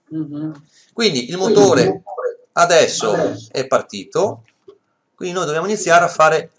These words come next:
Speaker 2: l'altra procedura. Allora.
Speaker 3: Senti una cosa, Fabrizio, appena, se posso
Speaker 2: Sì,
Speaker 3: fare la seconda
Speaker 2: sì,
Speaker 3: questa
Speaker 2: sì, sì.
Speaker 3: domanda, ma, eh, ad esempio, se tu vai su, eh, YouTube, no, e scrivi accensione motori, cioè, eh, trovi magari dieci video dove tutti e dieci sono un po' diversi fra loro, cioè c'è chi mette prima le fuel pump, poi chi mette prima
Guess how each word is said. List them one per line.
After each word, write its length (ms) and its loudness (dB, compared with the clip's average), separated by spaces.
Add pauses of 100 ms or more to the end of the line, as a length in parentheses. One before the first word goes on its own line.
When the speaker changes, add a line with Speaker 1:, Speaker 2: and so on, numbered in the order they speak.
Speaker 2:
l'altra 420 0
procedura. 680 -8 (180)
Allora. 200 -8
Speaker 3:
Senti 200 -2
una 120 0
cosa, 240 2
Fabrizio, 460 4
appena, 400 -2
se 220 -2
posso 200 0
Speaker 2:
Sì, 60 2
Speaker 3:
fare 100 4
la 60 4
seconda 240 0
Speaker 2:
sì, 80 0
Speaker 3:
questa 160 2
Speaker 2:
sì, 80 4
sì. 180 0
Speaker 3:
domanda, 100 -2
ma, 240 -4 (540)
eh, 140 -2 (280)
ad 80 0
esempio, 360 2
se 100 0
tu 160 2
vai 240 2
su, 500 4
eh, 300 -2
YouTube, 400 4
no, 240 -2
e 60 -12
scrivi 440 0
accensione 600 -2
motori, 520 -4 (300)
cioè, 260 -8
eh, 300 -4
trovi 320 2
magari 320 2
dieci 300 0
video 240 -2
dove 480 4
tutti 200 -10
e 80 -2
dieci 240 -2
sono 180 -2
un 40 -4
po' 80 0
diversi 380 0
fra 160 -6
loro, 260 -4
cioè 220 -4
c'è 180 -6
chi 80 -6
mette 240 0
prima 200 -2
le 120 0
fuel 220 0
pump, 460 -4
poi 140 -4
chi 120 -14
mette 220 -6
prima 540 -4